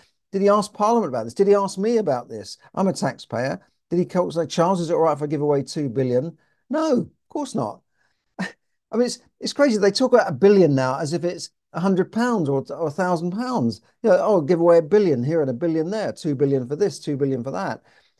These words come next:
I mean, they haven't got enough money to pay the junior doctors. They said that would cost nearly a billion. Can't do that. Oh, no, no way. But yeah, send money to, to Ukraine, to, as far as I'm concerned, was a corrupt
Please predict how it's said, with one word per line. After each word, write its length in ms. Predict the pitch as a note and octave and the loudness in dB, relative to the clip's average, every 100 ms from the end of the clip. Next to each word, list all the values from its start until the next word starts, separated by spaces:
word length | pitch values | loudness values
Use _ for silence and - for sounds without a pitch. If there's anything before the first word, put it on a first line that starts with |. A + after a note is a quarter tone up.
| _ | _
I 60 | D3+ | -2
mean, 200 | D#3 D3 - | 0 -2 -4
they 60 | D#3 | 0
haven't 180 | A3+ | 4
got 80 | A#3 | 4
enough 180 | D#3+ D3 | 2 0
money 200 | D3 C#3+ | 0 0
to 100 | D3 | -4
pay 440 | - C#3+ C3 C3+ - _ _ | -2 0 2 0 -8 _ _
the 80 | B2 | -4
junior 320 | D#3 C#3+ C3 | -2 0 0
doctors. 440 | A#2+ A3 - A#2 | 0 0 -2 -10
They 80 | A#2 | -8
said 180 | B2+ C3 | -6 0
that 160 | D#3+ D#3+ | 0 0
would 120 | - | -6
cost 380 | C3 B2 - _ _ - | -4 -4 -8 _ _ 0
nearly 220 | C#3 C3 | 2 4
a 60 | A#2+ | 4
billion. 440 | E3 D#3 A2+ A2 | 4 4 0 -4
Can't 260 | - D3+ C#3 | -6 -6 -2
do 100 | C3 | -2
that. 160 | D3 | -2
Oh, 140 | G#2 C#3 | -2 -2
no, 380 | C3+ D3+ G2+ A2 | -2 -2 -4 -8
no 160 | C3+ B2 | -6 0
way. 400 | E3+ D#3+ A2 - _ _ _ | 2 2 0 -6 _ _ _
But 200 | D3 - _ | -2 -2 _
yeah, 300 | E3+ G3+ A#2+ | -2 0 -2
send 340 | - F3 F3 E3+ | -2 0 2 2
money 360 | D#3+ D#3+ C#3+ - _ _ | 2 2 -2 -8 _ _
to, 220 | - D3+ | -6 -6
to 180 | D#3 D3+ | -6 -4
Ukraine, 600 | C3+ C3 - G3+ E3+ C3 A#2+ | -2 -4 -2 0 0 -2 -4
to, 280 | C#3+ C#3 C3+ _ _ _ _ _ _ _ - | -4 -4 -8 _ _ _ _ _ _ _ -20
as 80 | - | -4
far 120 | E3 | 0
as 80 | D3 | 2
I'm 140 | F3 | 2
concerned, 320 | D3 B2+ B2+ | 0 -2 -2
was 80 | A#2+ | -2
a 80 | C3 | -4
corrupt 580 | - C#3 E3 - - | -4 0 0 0 -8